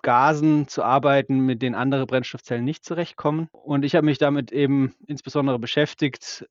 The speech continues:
besonders dreckige Gase in den Brennstoffzellen umzusetzen und zu sehen, ob die Brennstoffzellen das tatsächlich aushalten oder nicht.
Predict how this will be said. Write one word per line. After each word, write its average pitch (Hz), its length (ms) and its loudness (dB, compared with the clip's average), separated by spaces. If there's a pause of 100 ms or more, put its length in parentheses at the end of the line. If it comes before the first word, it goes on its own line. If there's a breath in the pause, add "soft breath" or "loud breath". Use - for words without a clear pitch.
(220)
besonders 139 440 0
dreckige 143 460 -2
Gase 135 400 2
in 123 40 -6
den 123 120 -4
Brennstoffzellen 147 880 -2 (140)
umzusetzen 139 720 -2
und 135 160 -4
zu - 100 -14
sehen, 131 640 2
ob 139 200 -4
die 143 120 -4
Brennstoffzellen 131 560 -2
das 127 120 -4
tatsächlich - 440 -8
aushalten 131 560 0
oder 117 160 -2
nicht. 156 400 -4